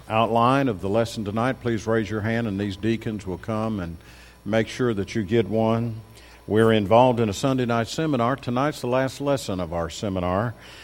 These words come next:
It's not that we've exhausted the subject of prayer, but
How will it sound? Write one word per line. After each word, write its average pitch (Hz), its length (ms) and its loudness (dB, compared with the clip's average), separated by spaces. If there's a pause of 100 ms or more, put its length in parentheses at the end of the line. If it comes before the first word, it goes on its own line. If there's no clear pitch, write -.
(180)
It's 92 220 -4
not 120 240 2
that 107 100 0
we've 101 300 0
exhausted 95 640 0
the 87 80 -2
subject 104 440 -2
of 90 120 -8
prayer, 135 400 4
but 101 180 -4